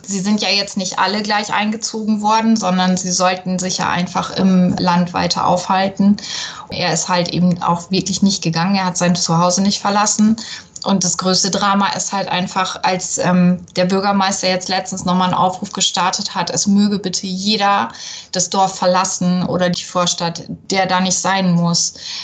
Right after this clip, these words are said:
Da habe ich hier mitgekriegt, dass sie richtig hart diskutiert haben, weil ihre Mama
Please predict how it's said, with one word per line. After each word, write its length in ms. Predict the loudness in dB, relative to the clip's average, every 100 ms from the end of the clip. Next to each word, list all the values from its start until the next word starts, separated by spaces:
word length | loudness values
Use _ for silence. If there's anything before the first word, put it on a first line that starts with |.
| -14 -4
Da 140 | 0
habe 140 | 0 0
ich 80 |
hier 160 | 0 2
mitgekriegt, 540 | 0 0 -6 -4 -4
dass 120 | -2 -2
sie 80 |
richtig 460 | -2 -2 -2 -4 0
hart 200 | -2 0
diskutiert 680 | -4 -4 -4 -2 -2 -4 -2
haben, 480 | 0 4 4 2 0 -10 -16 -18 -12
weil 340 | -4 0 0 -2
ihre 220 | -4 0
Mama 720 | 2 4 4 4 2 0 -6